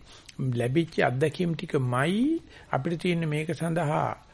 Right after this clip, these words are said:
මේ ඒතන් සන්තන් ඒතන් පනීතන් කියන ආකල්පය ඇති කරගන්න කියන්නේ කිසිම අඩුවක් ඇත්තෙත් නෑ, ක්‍රම සහ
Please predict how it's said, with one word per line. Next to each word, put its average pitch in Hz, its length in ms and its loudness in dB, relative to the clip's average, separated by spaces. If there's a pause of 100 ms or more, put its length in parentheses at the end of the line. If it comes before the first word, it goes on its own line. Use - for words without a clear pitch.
(200)
මේ 135 180 -2
ඒතන් 139 300 0
සන්තන් 160 360 -2
ඒතන් 151 280 -2
පනීතන් 151 440 -2
කියන 139 260 -2
ආකල්පය 131 600 -2
ඇති 175 200 -2
කරගන්න 175 420 -2
කියන්නේ 214 480 -2 (400)
කිසිම 233 340 0 (140)
අඩුවක් 233 480 2
ඇත්තෙත් 143 360 -4
නෑ, 151 360 -2
ක්‍රම 175 240 -2
සහ 180 120 -6